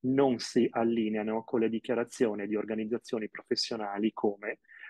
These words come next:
l'American Psychiatric Association, l'American Psychological Association e la National Association of Social Workers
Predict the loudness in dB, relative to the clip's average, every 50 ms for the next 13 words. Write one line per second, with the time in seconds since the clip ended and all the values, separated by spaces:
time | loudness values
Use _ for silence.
0 | -2 2 4 6 6 6 6 6 6 6 4 2 0 0 0 -2 -2 0 -2 -2
1 | -2 -2 -4 -4 -4 -6 -4 -2 -4 -4 -2 -2 0 0 2 2 0 0 0 0
2 | 0 -2 -4 -6 -10 -18 -20 -20 -4 0 2 4 4 6 6 6 6 4 2 0
3 | 2 0 -2 0 2 2 2 4 2 0 0 -2 0 2 0 0 0 -2 -2 -2
4 | -2 0 2 2 2 2 2 0 0 0 0 -2 -4 -8 _ _ _ _ _ 2
5 | 4 4 4 0 0 -4 _ _ 2 2 2 4 2 0 0 0 0 0 -2 -2
6 | -2 -2 -2 -4 0 2 4 4 4 2 -2 -4 -4 -6 -4 -2 -2 -2 0 0
7 | 0 2 2 0 -2 -4 -4 -4 -2 -2 -2 -4 -2 0 0